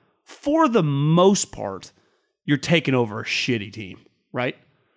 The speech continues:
Like, w-, even what Jim Harbaugh took over,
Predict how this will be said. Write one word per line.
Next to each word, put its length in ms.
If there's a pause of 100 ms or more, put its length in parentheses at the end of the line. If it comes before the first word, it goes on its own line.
(200)
Like, 200
w-, 260
even 320
what 200
Jim 240
Harbaugh 440
took 160
over, 360